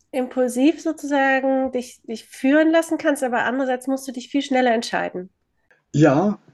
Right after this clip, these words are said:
Speaker 2: ich würde schneller entscheiden, weiß ich nicht. Also eine
Speaker 1: Also
Speaker 2: Minute
Speaker 1: für eine
Speaker 2: Lied
Speaker 1: Form sozusagen, meine ich. Also dass man nicht lange nach der Form sucht,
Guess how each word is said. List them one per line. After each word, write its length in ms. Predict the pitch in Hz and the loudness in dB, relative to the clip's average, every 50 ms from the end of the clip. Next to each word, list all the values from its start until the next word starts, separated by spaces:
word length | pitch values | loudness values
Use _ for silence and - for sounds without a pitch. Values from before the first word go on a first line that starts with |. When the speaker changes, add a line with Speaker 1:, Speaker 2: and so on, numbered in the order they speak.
| _ _ _ _ _ _ _ | _ _ _ _ _ _ _
Speaker 2:
ich 160 | - 156 147 - | -2 -2 0 -2
würde 720 | 151 139 143 151 151 160 196 214 190 151 - - - 175 151 | -6 -8 -8 -4 0 2 4 4 4 2 0 -8 -6 -6 -4
schneller 260 | - - 170 175 190 | 0 2 4 4 4
entscheiden, 380 | 180 165 - 175 175 175 175 160 | 4 2 2 2 2 2 4 6
weiß 180 | 165 160 135 113 | 6 6 6 4
ich 140 | 113 - | 2 -2
nicht. 220 | 120 113 107 - - | -2 -4 -4 -2 0
Also 320 | 117 127 113 135 127 - - | 0 2 2 2 0 0 0
eine 280 | - 123 135 139 151 156 | 0 0 2 2 4 4
Speaker 1:
Also 220 | 156 160 175 196 240 | 4 2 2 2 4
Speaker 2:
Minute 0 | |
Speaker 1:
für 120 | - - | 6 6
eine 120 | - 269 269 | 6 6 6
Speaker 2:
Lied 20 | |
Speaker 1:
Form 520 | - - - 302 277 262 254 240 226 208 | 4 2 2 4 4 6 4 4 2 2
sozusagen, 800 | 190 214 202 202 - 208 196 202 202 190 190 202 196 196 202 196 226 | 0 -2 -2 -2 -4 -6 -2 0 0 0 0 0 -2 -2 -4 -6 -4
meine 260 | 220 214 208 214 202 | -2 -2 0 0 0
ich. 60 | 196 | -2
Also 120 | 214 214 208 | -4 -4 -6
dass 120 | 233 240 | -8 -6
man 140 | 262 247 247 | -4 -2 -2
nicht 140 | 269 262 254 | -2 -4 -2
lange 260 | 247 240 269 277 269 | -2 -2 -2 -2 -2
nach 140 | 254 262 262 | -4 -6 -8
der 120 | - 254 | -10 -14
Form 280 | - - 254 240 240 233 | -10 -6 -4 -4 -4 -4
sucht, 340 | 214 240 294 359 370 - | -2 0 2 2 0 0